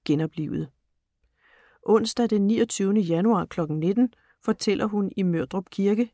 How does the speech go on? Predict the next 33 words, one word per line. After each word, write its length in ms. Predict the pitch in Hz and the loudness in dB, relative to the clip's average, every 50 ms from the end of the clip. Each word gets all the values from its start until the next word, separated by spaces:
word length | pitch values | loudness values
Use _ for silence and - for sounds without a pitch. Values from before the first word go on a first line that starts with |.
| _ - - | _ -4 -2
Espergærde, 640 | 156 147 - - - - - 170 165 165 175 202 214 - _ _ _ _ _ _ _ _ _ - | -2 -2 -2 -6 -10 -8 -4 -2 0 0 0 0 -2 -6 _ _ _ _ _ _ _ _ _ 0
om 140 | 208 208 | 0 2
det 120 | 196 247 226 | 2 2 2
forløb, 440 | 277 254 208 214 214 - - - - | 2 0 2 2 -2 -2 -4 -6 -4
som 220 | - 208 202 196 | -2 -2 -2 -2
hun 280 | 190 - 214 214 220 - | 0 0 0 0 0 -2
og 80 | - 208 | -4 -2
hendes 260 | 202 180 180 175 - | -2 0 -2 -2 -2
familie 420 | - 175 170 180 202 - - 220 214 | -2 -2 0 0 -2 -2 -4 -6 -4
gennemgik 540 | - 165 165 175 208 226 220 - 185 - | -2 -2 0 2 2 0 0 -2 -4 -6
for 120 | - - 165 | -6 -8 -8
fem 280 | - - 220 220 - - | -4 0 0 0 0 -2
år 180 | - 175 180 | -6 -4 -4
siden, 420 | 175 - - 185 175 170 196 208 - _ _ _ _ _ _ _ - | -4 -4 -4 -2 -2 0 0 -2 -4 _ _ _ _ _ _ _ -4
da 60 | 190 | -4
sønnen 460 | 190 - - 220 208 - - 208 208 180 | -2 0 2 2 2 2 2 0 -2 0
Wilfred 560 | 190 226 - - - - 226 202 185 185 185 _ _ _ _ _ _ _ _ | 0 -2 -2 -4 -6 -4 -2 -2 -2 -2 -4 _ _ _ _ _ _ _ _
kort 280 | - - 214 214 214 208 | -2 0 2 2 2 2
efter 220 | 208 - - 208 | 0 -2 -2 -6
fødslen 440 | - - 196 196 - - - 185 175 | -4 -2 -2 -2 -2 -2 -4 -4 -4
døde, 440 | - - 175 165 165 175 202 226 226 _ _ _ _ _ _ _ _ - | -2 0 0 2 2 2 2 0 0 _ _ _ _ _ _ _ _ -8
og 80 | 202 185 | -8 -6
først 340 | - - 208 220 214 - - | -2 -2 -2 -2 -2 -4 -4
efter 320 | - 185 180 - - 208 - - | -2 -2 -2 -2 -4 -4 -4 0
atten 320 | - 165 165 170 - 226 233 | 0 0 0 2 2 2 2
minutter 460 | 226 208 190 180 175 170 202 214 214 - _ _ | 4 4 2 2 2 0 0 -2 -4 -6 _ _
blev 180 | - 208 196 180 - | -2 -2 0 0 0
genoplivet 720 | - 156 165 196 208 - 220 202 180 - 180 185 190 - _ _ _ _ _ - | 0 0 2 0 -2 -2 -4 -4 -2 -2 -2 -2 -2 -4 _ _ _ _ _ -8
til 140 | - - 208 | -2 -2 -2
et 120 | 175 - | -2 0
liv 180 | 190 214 208 - | -2 -2 -2 0
med 100 | 220 208 | -2 -2
hjerneskade 760 | 175 170 170 170 180 208 - - - 190 170 165 165 165 | 0 0 0 0 0 0 -2 -4 -4 -2 -2 0 -2 -2